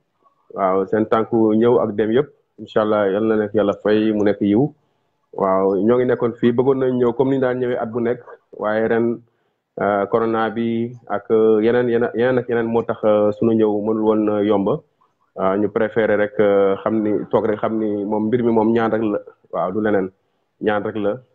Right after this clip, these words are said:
Waaw, seulement que man maa namoon waa, waa groupe bi rek, nam gaañ ñi, mais ñaan bi moom foo nekk mën nga ñaan. Mais loolu moom gënoon tax bëgg a ñëw gisante gaañ ñi, waa fans yi, ak am na ñu bëri ñoo xam ne dama yàgg a déggante ak ñoom te gisante guñu, ma ne woon ñëw bi day tax ma mën a gisante ak ñoom.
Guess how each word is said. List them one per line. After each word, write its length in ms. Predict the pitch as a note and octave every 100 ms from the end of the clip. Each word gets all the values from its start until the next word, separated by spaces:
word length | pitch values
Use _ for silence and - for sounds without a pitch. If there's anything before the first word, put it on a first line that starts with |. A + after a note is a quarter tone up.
| _
Waaw, 260 | G2 F#2+ G2+ -
seulement 280 | A2+ A#2 A2+
que 80 |
man 220 | A2+ A2 A#2
maa 140 | A2+
namoon 340 | A2+ A2 A2+ A2
waa, 220 | G#2+ G#2+ G2+ -
waa 260 | - G#2+ A2+
groupe 240 | G#2+ A2+
bi 80 | G2
rek, 160 | G#2+ B2+
nam 240 | A2 A2 G#2+
gaañ 240 | A2 G#2+
ñi, 180 | A2 A3+ - _ _ _ _
mais 200 | F#2 A2
ñaan 240 | A#2 B2 B2
bi 60 |
moom 220 | A#2 A2+ A2
foo 180 | C3
nekk 220 | C3 B2 A#2
mën 140 | A#2
nga 80 | A2
ñaan. 300 | A2 G#2 F#2 G2 _ _ _ _ _ _
Mais 160 | E2+ F#2+
loolu 160 | G#2+ A2+
moom 180 | A2+
gënoon 200 | G#2+ B2+
tax 120 | B2 A2+
bëgg 120 | A2 G#2+
a 20 |
ñëw 280 | G#2 G#2 G2+
gisante 380 | G#2+ G#2 G#2+
gaañ 240 | F#2+ G#2 G2+
ñi, 100 | G#2 F2+ - -
waa 120 | F#2+
fans 220 | - G2+ G2+
yi, 260 | G2+ G2+ - _ _ _ _
ak 140 | - -
am 120 | A2+
na 80 | G#2+
ñu 100 | G#2+
bëri 180 | A#2+ C3+
ñoo 100 | B2+
xam 120 | B2
ne 40 | A#2
dama 180 | A2+
yàgg 200 | A2+ A#2+
a 20 | A#2
déggante 380 | A2 A2+ G#2+ G#2+
ak 100 | G2+
ñoom 180 | G#2+ G#2+
te 260 | G#2 G#2
gisante 320 | G#2 G#2+ G#2 G#2+
guñu, 260 | G#2 G#2 B2
ma 100 | A2
ne 60 | G#2+
woon 160 | G2+ G#2 G#2
ñëw 140 | A2
bi 120 | G2+ G2+
day 160 | G#2
tax 160 | G#2 -
ma 100 | G#2
mën 140 | G#2+
a 40 | G#2
gisante 300 | G2 G2+ F#2+
ak 60 | G2
ñoom. 240 | G2 F#2